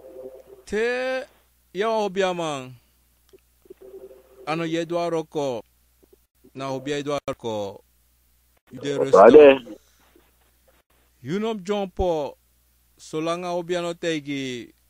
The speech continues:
Speaker 1: dem John Paul. Ma if you John Paul, sondra obia teigi,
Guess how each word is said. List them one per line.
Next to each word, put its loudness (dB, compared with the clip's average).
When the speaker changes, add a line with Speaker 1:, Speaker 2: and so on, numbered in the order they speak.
Speaker 1:
dem -6
John -6
Paul. -6
Ma -8
if -8
you -6
John -2
Paul, -2
sondra -4
obia -2
teigi, -4